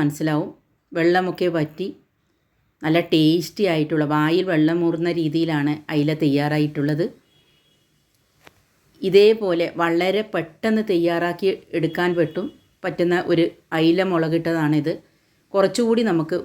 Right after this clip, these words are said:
വെളിച്ചെണ്ണയും കറിവേപ്പിലയും ചേർത്ത് കൊടുക്കാം. എല്ലാവരും ഇതേപോലെ ഒന്ന് ട്രൈ ചെയ്ത് നോക്കൂ, ഒരു പ്രത്യേക ടേസ്റ്റ് തന്നെയാണ്. വളരെ പെട്ടെന്ന് തയ്യാറാക്കി എടുക്കാനും പറ്റും. ഇഷ്ടമായെങ്കിൽ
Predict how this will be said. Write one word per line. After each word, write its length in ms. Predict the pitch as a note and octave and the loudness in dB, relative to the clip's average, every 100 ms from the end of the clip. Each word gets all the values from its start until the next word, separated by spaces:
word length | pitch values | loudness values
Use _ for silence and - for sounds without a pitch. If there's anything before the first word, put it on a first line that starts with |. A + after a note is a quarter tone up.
| F3 | 0
വെളിച്ചെണ്ണയും 600 | E3 D#3+ F#3 F3+ F3 G#3+ - _ _ _ _ _ | 0 0 -2 0 -2 -4 -10 _ _ _ _ _
കറിവേപ്പിലയും 680 | F#3+ E3 E3+ F#3+ F#3 F3+ F#3 - | 0 2 4 4 2 -4 -4 -4
ചേർത്ത് 280 | D3+ C#3+ D#3+ | -4 -4 -4
കൊടുക്കാം. 300 | D3+ D3 D#3+ - _ _ _ _ _ G3+ | -4 -4 -6 -8 _ _ _ _ _ 0
എല്ലാവരും 520 | G#3+ A#3 A#3+ A3+ B3 - F3 | 2 2 2 0 -4 -6 -4
ഇതേപോലെ 560 | E3 F3+ G3+ G#3 G3+ F#3+ | 0 2 2 0 -4 -4
ഒന്ന് 120 | F#3+ F#3 | -6 -4
ട്രൈ 160 | D#3+ D3+ D3+ | 0 0 0
ചെയ്ത് 200 | F#3 F#3 F#3 | -4 -4 -2
നോക്കൂ, 260 | E3 D#3+ F#3+ - | -2 -2 -6 -2
ഒരു 100 | E3+ E3 | -2 -2
പ്രത്യേക 420 | D3+ - F3 F3+ G#3 G3 | -4 -2 0 0 0 2
ടേസ്റ്റ് 400 | E3 E3+ - G3 | 2 2 0 0
തന്നെയാണ്. 460 | G3 G3 F3 E3 G#3+ - _ - | 0 -2 0 0 -2 -8 _ -6
വളരെ 280 | D#3 D#3+ G3+ G#3+ | -2 0 0 0
പെട്ടെന്ന് 360 | F#3+ F#3+ F#3+ G3 | -2 -2 -2 0
തയ്യാറാക്കി 540 | F3 F3 F3 F3+ G3 | 2 2 0 -2 -2
എടുക്കാനും 360 | F3 F3 F3+ F3+ | -2 -4 -4 -2
പറ്റും. 240 | E3 G3 C4+ - _ _ _ _ _ _ _ _ _ _ _ _ _ _ - G#3 | -2 -4 -10 -12 _ _ _ _ _ _ _ _ _ _ _ _ _ _ -4 -4
ഇഷ്ടമായെങ്കിൽ 600 | - - A3+ F3+ F3 F3 | -2 0 0 2 0 2